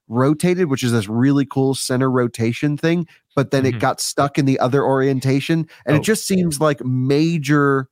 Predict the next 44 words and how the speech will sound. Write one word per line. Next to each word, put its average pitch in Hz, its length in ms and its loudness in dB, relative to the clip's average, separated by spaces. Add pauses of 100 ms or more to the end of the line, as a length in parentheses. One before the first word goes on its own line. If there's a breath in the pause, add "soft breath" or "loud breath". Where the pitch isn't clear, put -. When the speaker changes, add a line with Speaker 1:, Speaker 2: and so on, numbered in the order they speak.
(560)
Speaker 1:
software 123 640 -2
here. 95 280 -4 (340 loud breath)
And 151 160 2
what's 160 180 0
interesting 208 380 0
is 139 120 0 (100)
I 165 180 2
did 160 320 0
my, 139 420 0
I 131 80 0
have 202 140 0
to - 80 -12
go 165 100 0
back 131 220 -2
and 117 100 -4
check, 123 240 -2
but 123 60 -2
when 123 140 0
I 143 100 2
drove 139 500 2
the 165 100 -2
Fisker 151 400 -2
Ocean 135 280 -2
for 127 80 -4
the 117 80 0
first 127 280 -4
time 101 300 -2 (240 soft breath)
a 123 160 2
year 147 360 2
ago 135 220 2
at 120 140 0
C 143 240 -4
E 151 140 2
S, - 380 -4
so 113 180 -2
very 139 480 2
early 139 240 0
this 131 160 -2
year, 117 100 2
it 123 40 2
was 139 40 0
a 143 40 -6
pre-production 165 640 -2
car, 95 300 -2